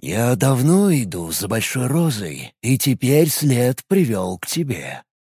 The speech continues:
Писатель встал из-за столика и направился к выходу. «Бред какой-то! Подожди!» — окликнул его монах. Филипп обернулся. «Пожалуйста, прошу!» Индус жестом показал на стул.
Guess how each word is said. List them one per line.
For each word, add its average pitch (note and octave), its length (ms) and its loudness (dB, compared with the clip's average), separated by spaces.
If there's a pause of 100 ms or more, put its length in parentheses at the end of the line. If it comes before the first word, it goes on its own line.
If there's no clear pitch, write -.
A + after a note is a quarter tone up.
(180)
Писатель A2 480 2
встал A2 320 2
из-за G#2+ 180 2
столика D3 400 4
и C#3+ 160 4
направился D#3+ 500 6
к - 60 -2
выходу. A#2+ 460 2 (360)
«Бред D3 520 4
какой-то! A2+ 560 -2 (340)
Подожди!» — F#3 720 4 (400)
окликнул B2 560 6
его B2 180 6
монах. C3+ 480 2 (600)
Филипп A#2+ 320 4
обернулся. D#3+ 720 4 (580)
«Пожалуйста, E3 800 2 (140)
прошу!» G#3+ 500 2 (480)
Индус A#2+ 460 6
жестом D3 480 6
показал C#3 340 4
на C#3 140 6
стул. B1+ 400 -4